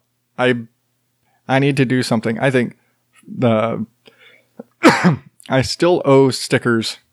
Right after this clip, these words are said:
to, uh, Mike Jolitz and Crystal Moleman. But I think what I wanna do,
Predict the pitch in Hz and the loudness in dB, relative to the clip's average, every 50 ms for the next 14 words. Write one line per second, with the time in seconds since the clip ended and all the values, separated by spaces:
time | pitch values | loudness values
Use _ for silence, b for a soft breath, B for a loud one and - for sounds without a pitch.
0 | _ _ _ _ _ _ _ _ _ _ - - - - - _ - - - 143 | _ _ _ _ _ _ _ _ _ _ -20 -20 -20 -20 -18 _ -8 -2 2 2
1 | 135 123 117 117 113 110 92 80 - _ _ _ _ _ _ _ _ _ _ _ | 4 4 4 2 0 -2 -6 -10 -16 _ _ _ _ _ _ _ _ _ _ _
2 | _ _ _ _ _ _ - - - - 127 120 123 131 127 123 120 117 - - | _ _ _ _ _ _ -20 -14 -6 -4 -2 -2 -2 -2 -4 -4 -6 -8 -10 -14
3 | _ - 117 107 117 120 120 - - - 123 120 120 117 - - 123 113 - 131 | _ -6 -4 0 0 0 0 0 0 2 2 4 4 2 0 0 -2 0 2 0
4 | 117 - - 120 117 113 113 113 110 110 104 - - B B B B B B B | 0 0 0 0 2 2 2 2 2 0 -2 -6 -10 B B B B B B B
5 | B B B B B 117 117 123 120 - 127 131 135 123 - - - - - 208 | B B B B B -2 0 0 0 0 0 -2 -2 -2 -4 -10 -10 -4 -2 0
6 | 226 220 - 143 135 131 131 131 120 120 135 147 160 165 160 151 127 123 120 113 | 0 0 0 0 0 0 0 0 -2 -2 0 0 0 0 -2 -2 -2 0 0 2
7 | 113 113 | 2 2